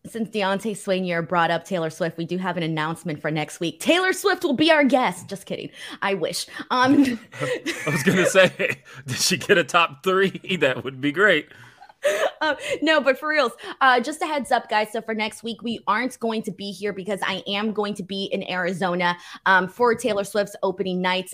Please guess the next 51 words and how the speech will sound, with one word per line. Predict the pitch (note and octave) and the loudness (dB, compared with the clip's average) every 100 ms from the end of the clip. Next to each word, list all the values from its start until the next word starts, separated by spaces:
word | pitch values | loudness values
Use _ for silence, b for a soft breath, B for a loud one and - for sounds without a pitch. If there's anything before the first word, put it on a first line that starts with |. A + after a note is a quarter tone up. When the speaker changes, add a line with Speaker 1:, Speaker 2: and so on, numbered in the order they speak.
| - | -2
Speaker 1:
uh, | E3 | 0
shows. | F3 - A3 G#3+ A#3 - B | 0 0 4 4 4 -2 B
So | - C4 G#3 | -4 0 2
I | F#3+ | 0
will | G3 C4+ | 2 2
not | B3+ A#3+ A#3+ | 2 0 -2
be | A#3 | -6
here, | F#3+ G#3+ G#3 - | -4 -4 -2 -2
and | G#3 | -2
I'm | G#3 | -2
gonna | G3 | -4
be | G3+ | -8
traveling | - A3+ G3+ G#3 G3+ | -6 -4 -4 -2 -2
back, | G3 F#3+ D#3+ | 0 -2 -2
driving | G#3+ G3 G3+ F#3+ | -2 0 0 -2
back | F#3 F#3+ | -2 -2
from | G3+ G3 - | -4 -4 -2
Arizona | E3 F3 F3+ F3 E3 - | -2 -2 -2 -2 -2 -2
on | F#3 F3+ | -4 -6
Sunday. | - F#3 F#3 F3+ F#3 | -4 -2 0 -2 -2
So | - F3+ B B G#3 | -2 -4 B B -2
next | A3+ A3+ - | 0 0 -4
week, | A3+ A3+ | -6 -4
heads | A#3 G#3 G3+ | -4 -2 0
up, | G#3 G#3 | 0 0
guys, | G3 G3 | -2 -2
there | G3+ | -4
will | F#3 G3+ G3+ | -2 0 0
not | F#3+ F#3 | -2 -2
be | G3 | -2
an | F#3 | -2
episode | F3+ F#3+ - F#3 | -2 -4 -4 -2
of | F3 - | -2 -4
A | F3 | -6
T | F3+ F#3+ | -6 -6
W, | D#3+ E3 G#3 A#3+ | -4 -4 -4 -4
but | G3 F#3 | -2 0
we | G3 | 0
will | F#3 G3 | 0 0
be | G3 F3+ | 0 4
back | F3+ E3+ - | 4 4 -2
the | D#3+ | -10
following | - D#3+ C#3+ D3+ D3+ | 0 0 0 -4 -6
week. | - - | -10 -6
So | F3+ D#3+ B B | -2 -2 B B
I'm | G3 | -6
Speaker 2:
Oh, | |
Speaker 1:
sorry, | - C4+ C#4+ | 0 4 6
Speaker 2:
that's | C4 B3 | 6 4
right. | A#3+ A#3+ | 2 2
Speaker 1:
guys, | - | -2